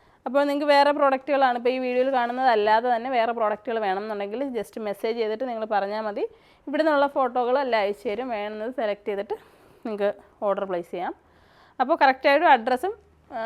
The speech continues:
സ്ഥലവും കാര്യങ്ങളും എല്ലാം തരാൻ ശ്രദ്ധിക്കണം.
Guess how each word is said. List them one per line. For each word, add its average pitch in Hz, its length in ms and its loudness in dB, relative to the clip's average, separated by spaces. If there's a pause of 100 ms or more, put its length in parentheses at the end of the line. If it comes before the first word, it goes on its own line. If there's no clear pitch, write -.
(480)
സ്ഥലവും 226 380 0
കാര്യങ്ങളും 226 320 0
എല്ലാം 220 240 -4
തരാൻ 220 260 -2 (280)
ശ്രദ്ധിക്കണം. 180 440 -4